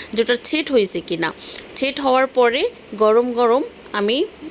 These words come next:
এই দুধটা এর ভিতরে দিয়ে দিচ্ছি, সবগুলোর ভিতরেই দিয়ে দিব।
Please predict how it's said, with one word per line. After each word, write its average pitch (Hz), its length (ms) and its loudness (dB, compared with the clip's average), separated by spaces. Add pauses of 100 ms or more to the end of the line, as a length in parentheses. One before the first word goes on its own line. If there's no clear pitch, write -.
(360)
এই 208 140 -2
দুধটা 214 340 2
এর 214 200 4
ভিতরে 240 400 0
দিয়ে 190 240 0
দিচ্ছি, 170 460 -4 (760)
সবগুলোর 254 440 0
ভিতরেই 285 440 0
দিয়ে 190 220 0
দিব। 190 340 2